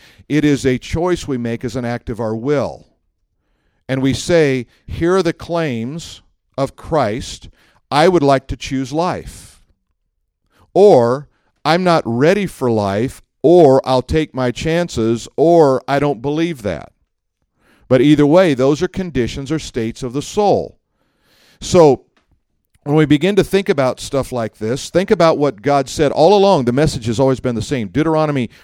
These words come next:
write this reference down, Deuteronomy chapter thirty, verse fifteen, nineteen, and twenty. Fifteen, nineteen, and twenty. Deuteronomy chapter thirty. "I have set before you today life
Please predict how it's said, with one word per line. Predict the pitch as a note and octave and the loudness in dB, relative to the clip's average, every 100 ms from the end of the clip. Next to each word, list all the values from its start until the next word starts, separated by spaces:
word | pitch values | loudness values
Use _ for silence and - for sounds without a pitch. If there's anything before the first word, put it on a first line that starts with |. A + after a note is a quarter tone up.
| - | -4
write | C3 | -4
this | D3+ C#3 | -4 -4
reference | C#3 B2+ A2 | -4 -4 -8
down, | A2 G#2 | -10 -8
Deuteronomy | A2+ D3 C#3 C3+ | -4 -2 -4 -6
chapter | A#2+ C#3+ B2 G#2 | -8 -6 -6 -8
thirty, | F#2+ - E3+ E3+ C3+ F#2+ B2 C3 _ _ _ _ _ _ _ _ _ _ _ _ _ | -12 -10 -6 -4 -4 -6 -10 -14 _ _ _ _ _ _ _ _ _ _ _ _ _
verse | C3+ A#2+ | -4 -2
fifteen, | - D#3+ D#3+ - E3 C#3 A2 D#3+ D#3+ _ _ _ _ _ _ | -4 -4 -4 -4 -4 -4 -8 -10 -16 _ _ _ _ _ _
nineteen, | G#2+ B2 D3+ - D3 C#3+ | -4 -2 -2 -4 -6 -6
and | C#3+ A#2 | -8 -10
twenty. | - C3+ C3+ G#2 C#2+ - _ _ _ _ _ _ _ _ _ | -10 -6 -4 -6 -10 -18 _ _ _ _ _ _ _ _ _
Fifteen, | _ D#3+ E3+ - D#3 A#2 A2 C#3+ C3+ _ | _ -4 -2 -4 -6 -6 -8 -12 -20 _
nineteen, | G#2+ B2 C3+ D3 C#3 C3 | -10 -10 -10 -10 -10 -12
and | A#2 A2 | -14 -14
twenty. | - C3+ F2 | -10 -10 -8
Deuteronomy | A2 A#2 A#2 A2+ | -6 -6 -6 -6
chapter | - A#2+ - G#2 | -6 -6 -6 -12
thirty. | - C#3 G#2 E2+ - _ _ _ _ _ _ _ _ _ | -4 -2 -2 -8 -16 _ _ _ _ _ _ _ _ _
"I | - C#3 | -2 2
have | C#3 - | 2 0
set | - F3+ G3+ | 0 0 0
before | F3 - E3+ E3 | -4 -2 0 2
you | B2 B2 | 2 -2
today | - A2 A2+ | -4 -2 -2
life | G#2+ A2+ B2 D#3 F3+ - | -2 -2 0 -2 -6 -14